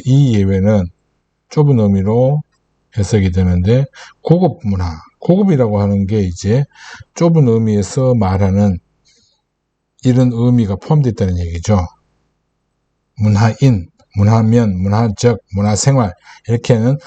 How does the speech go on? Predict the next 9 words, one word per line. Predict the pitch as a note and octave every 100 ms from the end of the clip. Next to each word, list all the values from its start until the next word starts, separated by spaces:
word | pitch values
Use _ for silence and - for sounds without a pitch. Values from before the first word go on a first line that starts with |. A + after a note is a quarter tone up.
| -
문화적 | G#2+ B2+ B2+ A2+
앞에 | C3 B2
들어가면 | G#2 G2+ B2+ D3+
좁은 | D3+ D#3 A#2+
의미예요. | G2 F2 E2 D#2+ _ _ _ - - - - -
그런데 | D#3 D#3 D3+ C#3+
예외 | A#2 B2 C#3 D3
고급 | A#2+ D3+ D#3+ B2+
문화는 | G#2+ G2 G2+ D3